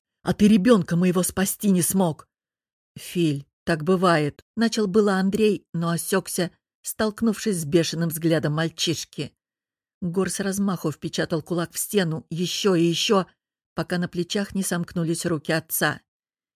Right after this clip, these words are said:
Ящер с чертом оттащили его от стены и усадили на кушетку.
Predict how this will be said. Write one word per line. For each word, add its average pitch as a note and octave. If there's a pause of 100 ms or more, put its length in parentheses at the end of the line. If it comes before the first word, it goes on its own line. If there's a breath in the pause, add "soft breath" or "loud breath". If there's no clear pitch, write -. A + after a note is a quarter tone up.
Ящер A3
с -
чертом G#3
оттащили F#3
его E3
от E3
стены F#3+
и F3+
усадили D#3
на D#3
кушетку. -